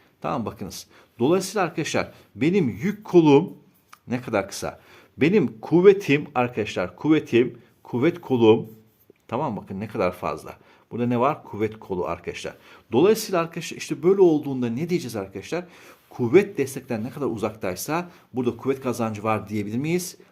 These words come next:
Arkadaşlar kazanç, evet nedir? Var diyebiliriz kıymetli arkadaşlar. Çok önemli. Şimdi bunu deneysel olarak yapalım. Evet. Tut bakalım aslanım oradan. Şuradan bir kuvvet uygulayacağız. Ben buradan desteği du-, sabitleyeyim. Ne oldu?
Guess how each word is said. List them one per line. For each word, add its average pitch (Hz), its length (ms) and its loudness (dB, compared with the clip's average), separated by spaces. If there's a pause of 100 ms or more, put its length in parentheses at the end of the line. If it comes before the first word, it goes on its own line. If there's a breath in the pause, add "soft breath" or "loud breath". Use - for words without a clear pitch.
(140)
Arkadaşlar 113 680 -4
kazanç, 117 840 -4 (380)
evet 113 580 -4
nedir? 110 580 -2 (260)
Var 117 580 -2 (440 soft breath)
diyebiliriz 113 580 -4
kıymetli 87 380 -12
arkadaşlar. - 440 -16
Çok 165 180 -2
önemli. 69 240 -8 (320 loud breath)
Şimdi 208 300 -6
bunu 202 200 -4
deneysel 196 300 0
olarak 185 220 0
yapalım. 175 440 2 (320 loud breath)
Evet. 151 380 2 (260)
Tut - 200 -10
bakalım 127 300 2
aslanım 107 360 -2
oradan. 110 220 0
Şuradan 147 400 -4
bir 131 80 -12
kuvvet 139 180 -6
uygulayacağız. 110 640 -2
Ben 120 160 -2
buradan 113 280 -2
desteği 104 360 -4 (160)
du-, 110 140 -10 (220)
sabitleyeyim. 107 640 -2 (300 loud breath)
Ne 160 80 0
oldu? 170 420 6